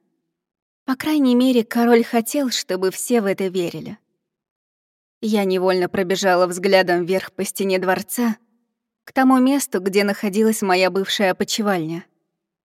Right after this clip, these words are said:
Окно было расположено так высоко, что прямо над ним на ветру развевалось одно из отцовских знамен. Оно располагалось на такой высоте,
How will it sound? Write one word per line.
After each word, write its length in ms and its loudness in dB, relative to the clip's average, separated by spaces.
Окно 340 0
было 260 2
расположено 720 2
так 240 -2
высоко, 560 -2
что 240 -2
прямо 360 2
над 240 0
ним 260 4
на 120 0
ветру 380 0
развевалось 720 6
одно 320 4
из 160 2
отцовских 640 -2
знамен. 500 -4
Оно 200 0
располагалось 720 0
на 140 -2
такой 260 0
высоте, 560 -2